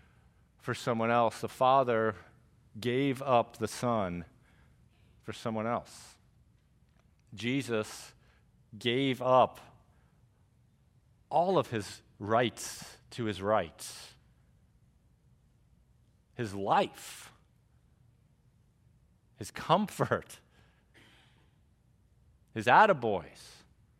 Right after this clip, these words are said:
gave it up. Because in order to love me and to love you, that's what it looked like for him.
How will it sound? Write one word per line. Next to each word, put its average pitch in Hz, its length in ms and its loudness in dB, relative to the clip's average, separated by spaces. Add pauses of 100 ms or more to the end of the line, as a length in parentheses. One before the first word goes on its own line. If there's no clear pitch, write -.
(760)
gave 190 240 0
it 233 80 2
up. 233 260 0 (1600)
Because 127 320 -4
in 131 80 -4
order 135 260 4
to 127 60 -4
love 127 320 2
me 123 240 -2
and 117 120 -2
to 117 80 -8
love 110 280 2
you, 110 420 -2 (1900)
that's 92 280 -14
what 107 140 -6
it 107 80 -4
looked 110 240 -8
like 85 220 -10
for - 100 -18
him. - 140 -20